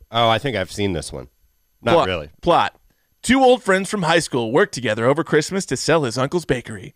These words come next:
Speaker 2: famous for its magical gingerbread cookies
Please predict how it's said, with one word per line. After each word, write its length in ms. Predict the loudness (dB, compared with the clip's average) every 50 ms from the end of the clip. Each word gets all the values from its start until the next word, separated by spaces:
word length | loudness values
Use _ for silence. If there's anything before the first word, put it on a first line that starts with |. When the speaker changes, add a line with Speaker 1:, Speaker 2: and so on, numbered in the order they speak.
| _ _ _ _ _ 2
Speaker 2:
famous 500 | 2 4 4 4 0 0 -2 -4 -8 -12 -8 -2
for 160 | 2 2 4
its 140 | 2 2 0
magical 480 | 0 0 0 0 0 -2 0 2 2 2
gingerbread 560 | 2 0 -2 -2 -2 -2 0 0 0 0 0
cookies 520 | 0 -2 -2 -2 -2 -6 -8 -6 -8 -10